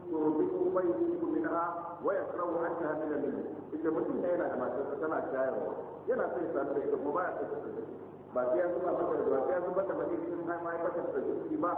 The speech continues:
yake baya son ta sadu. "والرجل تكون له الأمة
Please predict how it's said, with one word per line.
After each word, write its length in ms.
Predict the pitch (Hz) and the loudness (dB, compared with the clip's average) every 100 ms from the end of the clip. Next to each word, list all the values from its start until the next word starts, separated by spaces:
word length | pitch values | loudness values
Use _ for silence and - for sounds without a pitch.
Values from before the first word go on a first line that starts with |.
| 175 - | -2 -4
yake 260 | 175 156 | -2 0
baya 240 | - 175 - | 0 0 0
son 140 | - | -2
ta 100 | - | -4
sadu. 260 | - 107 107 - - - - - - - - - - - - - - - | -4 -6 -8 -10 -14 -16 -18 -18 -14 -12 -12 -12 -12 -14 -14 -14 -14 -8
"والرجل 500 | - 165 - 214 - 208 | 0 2 2 0 0 0
تكون 340 | - - 202 | 0 0 0
له 200 | 202 180 | 2 2
الأمة 360 | 190 190 190 | 0 0 0